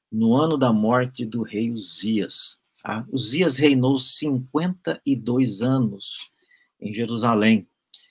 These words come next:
Isso significa que, ah, Isaías deve ter nascido e crescido,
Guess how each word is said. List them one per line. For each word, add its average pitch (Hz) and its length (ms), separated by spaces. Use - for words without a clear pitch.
Isso 131 200
significa 135 680
que, 135 500
ah, 101 180
Isaías 120 500
deve 120 280
ter 113 500
nascido 123 640
e 104 60
crescido, 117 960